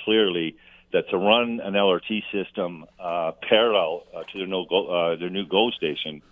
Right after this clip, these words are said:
uh, was counterintuitive. Uh, it wasn't meeting the objectives of getting more people off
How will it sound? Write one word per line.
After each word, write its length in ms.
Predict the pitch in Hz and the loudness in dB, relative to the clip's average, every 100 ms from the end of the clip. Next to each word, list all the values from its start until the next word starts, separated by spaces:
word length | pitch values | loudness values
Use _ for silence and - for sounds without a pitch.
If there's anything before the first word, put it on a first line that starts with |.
| _ _ _ _ 85 | _ _ _ _ -8
uh, 380 | 85 82 82 - | -4 -2 -4 -6
was 260 | 92 92 - | -6 -8 -4
counterintuitive. 640 | 113 101 92 82 104 78 - | -2 -2 -4 -2 -2 -2 -6
Uh, 280 | - 87 78 - | -4 -4 -4 -4
it 140 | 95 | -2
wasn't 480 | 104 107 107 98 110 | 2 2 2 -4 -6
meeting 400 | 95 107 98 92 | -4 -2 -2 -4
the 200 | 92 87 | -2 -2
objectives 640 | 80 85 107 107 98 87 | -2 2 2 2 -4 -6
of 120 | 85 | -4
getting 200 | 95 90 | -2 -2
more 180 | 95 98 | -2 -4
people 460 | - 101 - 87 - | -4 -6 -2 -2 0
off 240 | 90 82 | 2 2